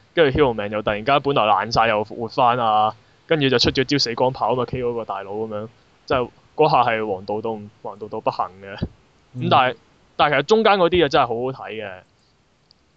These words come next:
Speaker 1: 譬如中間，誒，仲有，仲有啲就譬如講下，咩，誒，有個咧好似無面超人咁嘅東西咧，入面有個好似技安咁嘅角色咧，叫佢係後尾俾外星人捉咗去改造啊。
Speaker 2: 咦？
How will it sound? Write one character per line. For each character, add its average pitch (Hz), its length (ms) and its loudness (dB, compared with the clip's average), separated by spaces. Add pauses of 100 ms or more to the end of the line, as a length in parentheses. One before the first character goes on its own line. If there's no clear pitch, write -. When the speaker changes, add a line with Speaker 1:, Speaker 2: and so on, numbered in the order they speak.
(120)
Speaker 1:
譬 165 120 4
如 135 80 2
中 165 160 -2
間， 175 80 2
誒， 117 460 -2
仲 123 180 -10
有， 131 380 0
仲 127 140 -8
有 123 140 0
啲 147 140 2
就 131 80 2
譬 117 180 -4
如 104 80 -8
講 120 220 4
下， 117 180 4 (500)
咩， 170 140 2 (280)
誒， 127 180 2
有 135 140 4
個 160 160 6
咧 180 140 6
好 175 160 2
似 165 120 0
無 113 160 -12
面 120 120 -14
超 165 180 -6
人 104 160 -6
咁 120 60 -14
嘅 131 120 -8
東 123 200 -12
西 - 80 -6 (120)
咧， 113 240 -6 (460)
入 139 80 -4
面 131 120 -8
有 131 120 -2
個 143 100 -4
好 156 100 2
似 160 100 -4
技 - 120 -4
安 135 180 2
咁 147 160 2
嘅 127 120 -2
角 117 180 -4
色 123 100 -4
咧， 131 180 2
叫 135 120 -6
佢 127 160 -2
係 120 140 0
後 123 160 -4
尾 151 180 0
俾 143 240 0 (100)
外 110 100 2
星 147 140 0
人 117 140 -2
捉 135 120 -6
咗 127 160 -2
去 110 60 -4
改 104 220 -10
造 117 160 -6 (100)
啊。 101 220 -6 (540)
Speaker 2:
咦？ 233 260 6